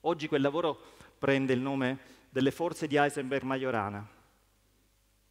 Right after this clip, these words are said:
Così come quando si confrontò con la teoria dei neutrini e degli antineutrini, per la quale Dirac aveva vinto il Nobel, beh, lui formula una matematica, un'algebra,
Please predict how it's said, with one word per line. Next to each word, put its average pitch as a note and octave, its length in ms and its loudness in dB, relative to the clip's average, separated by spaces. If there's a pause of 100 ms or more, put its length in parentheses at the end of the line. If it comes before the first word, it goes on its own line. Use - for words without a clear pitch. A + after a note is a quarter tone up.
(180)
Così E3+ 240 -4
come D#3+ 240 -2
quando E3 220 0
si D#3 100 -10
confrontò E3 480 -2
con E3 120 -2
la D3 100 2
teoria D#3 260 0
dei C#3+ 140 0
neutrini F3+ 400 -2
e D#3 60 4
degli C#3+ 180 0
antineutrini, C#3+ 680 -2 (300)
per C3+ 140 2
la D3 120 8
quale E3 380 4
Dirac D3+ 460 0
aveva B2 260 0
vinto C#3 300 -4
il E3+ 80 -4
Nobel, D#3 420 0 (640)
beh, E3+ 140 0
lui G3 320 -4
formula D#3 680 0 (340)
una E3 200 -2
matematica, D#3+ 720 0
un'algebra, B2+ 840 -2